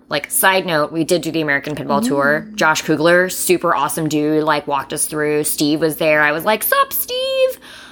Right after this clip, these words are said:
Speaker 1: Um, got to see Steve. Super excited for Steve and his new gig at American. Um, they did give us a Hot Wheels playfield <laughs> after all the Hot
Speaker 2: Super
Speaker 1: Wheels
Speaker 2: nice.
Speaker 1: pimping that
Speaker 2: You
Speaker 1: we
Speaker 2: did.
Speaker 1: did.
Speaker 2: You were, like, ultimate,
Speaker 1: Uh,
Speaker 2: like, Hot Wheels pimpers.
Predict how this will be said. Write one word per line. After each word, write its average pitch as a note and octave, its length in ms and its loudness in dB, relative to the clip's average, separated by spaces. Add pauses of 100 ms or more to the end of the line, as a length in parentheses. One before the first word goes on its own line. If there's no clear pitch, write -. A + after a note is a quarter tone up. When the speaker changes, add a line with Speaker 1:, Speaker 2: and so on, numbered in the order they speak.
Speaker 1:
Um, F#3 260 4
got D#3+ 140 -2
to D#3+ 60 -8
see E3+ 160 -6
Steve. G#3 540 2
Super G3 300 2
excited D#3 340 -2
for D3+ 120 -10
Steve A3 360 -2
and E3+ 100 -6
his G3+ 200 -2
new G3+ 160 -4
gig G3 180 -2
at G3 60 0
American. F#3 640 -4 (340)
Um, D#3+ 600 4 (460)
they F3 400 0
did F#3 200 -2
give F#3+ 140 0
us F#3 120 -6
a D3+ 120 2
Hot F3+ 200 0
Wheels A3 240 -4
playfield G#3+ 640 -6
<laughs> - 880 -10
after G3 280 -2
all G3 140 2
the - 80 4
Hot - 140 2
Speaker 2:
Super B4 120 2
Speaker 1:
Wheels G#3+ 140 -2 (200)
Speaker 2:
nice. C4+ 120 0
Speaker 1:
pimping A3 240 -4
that G#3+ 120 4
Speaker 2:
You G3 40 2
Speaker 1:
we A3 80 -4
Speaker 2:
did. G3+ 260 6
Speaker 1:
did. A3 100 4
Speaker 2:
You G#3+ 60 -2
were, C4+ 100 0
like, A3 240 0
ultimate, A3 280 2
Speaker 1:
Uh, F#3+ 320 6
Speaker 2:
like, E3+ 140 -6
Hot G#3 200 -10
Wheels F#3 240 -16
pimpers. E3+ 360 -20